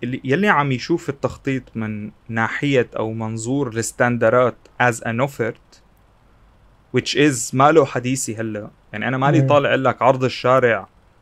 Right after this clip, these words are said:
Speaker 1: اثناعشر متر لخمستاشر متر والشارع الثانوي ثمانية أمتار لعشرة أمتار. كل
Speaker 2: مم.
Speaker 1: هدول فيك تلاقيهم بمرجعين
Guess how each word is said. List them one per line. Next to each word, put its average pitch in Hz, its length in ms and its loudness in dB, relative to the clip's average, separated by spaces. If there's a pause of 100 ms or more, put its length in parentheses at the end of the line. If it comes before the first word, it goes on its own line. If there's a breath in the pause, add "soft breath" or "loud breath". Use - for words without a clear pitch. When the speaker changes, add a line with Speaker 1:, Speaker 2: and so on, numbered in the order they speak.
(220)
Speaker 1:
اثناعشر 127 480 -2
متر 123 440 -2
لخمستاشر 113 720 -4
متر 110 480 -4
والشارع 117 460 2
الثانوي 110 600 -2
ثمانية 113 200 -6
أمتار 107 320 -6
لعشرة 101 320 -10
أمتار. 104 280 -10 (680 soft breath)
كل 247 120 6
Speaker 2:
مم. 247 60 2
Speaker 1:
هدول 165 480 2 (140)
فيك - 260 -4
تلاقيهم 165 600 0
بمرجعين 127 840 -4